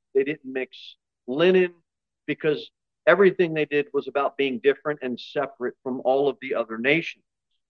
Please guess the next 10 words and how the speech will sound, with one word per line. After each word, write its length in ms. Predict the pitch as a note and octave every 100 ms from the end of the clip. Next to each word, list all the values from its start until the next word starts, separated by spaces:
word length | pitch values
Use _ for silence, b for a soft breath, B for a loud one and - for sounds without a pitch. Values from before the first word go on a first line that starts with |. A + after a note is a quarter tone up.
| _ _ _ _ _ _ _ _ _ _ _ -
Now, 160 | D#3+ D#3+
I 140 | G#3
had 180 | E3+ D#3
a, 40 | C3
a, 320 | - _ A2+ _ _ -
in 120 | C3
my 220 | C#3+ C#3
earlier 540 | C#3 C#3 C3+ B2+ A#2 A2+
days, 320 | A#2+ A#2 A2+ - - _ _ _ _ _ _ _ _ _ _ _ _ _ _ _ _ _ _ _
it, 140 | A#2+